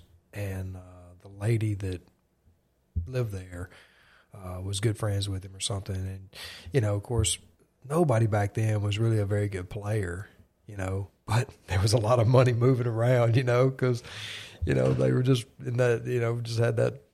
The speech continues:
circle of people. And, uh, of course, man, you know, we would go over there and play tournaments and, and stuff like that. But it was kinda like when the big poker boom was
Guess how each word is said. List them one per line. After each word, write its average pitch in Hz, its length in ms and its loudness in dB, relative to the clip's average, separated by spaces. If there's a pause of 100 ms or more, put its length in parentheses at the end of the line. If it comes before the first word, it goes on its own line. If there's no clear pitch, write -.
(140)
circle 123 420 2
of 104 80 -2
people. 135 460 2 (520)
And, 110 280 -2
uh, 98 300 -4
of - 1040 -20
course, 123 280 0
man, 107 320 -2
you 98 100 -10
know, 98 100 -4
we 110 100 4
would 117 100 2
go 110 140 2
over 107 140 -2
there 107 280 2
and 104 100 -6
play 110 520 -4 (180)
tournaments 110 680 0
and, 110 280 -6 (420)
and 110 160 -14
stuff - 200 -6
like 101 200 -4
that. 98 220 -4
But 101 140 -2
it 113 220 2
was 117 120 -2
kinda 120 160 0
like 110 220 -2
when 117 100 -4
the 110 80 -2
big 110 240 -2
poker 123 300 2
boom 110 400 2
was 107 120 -6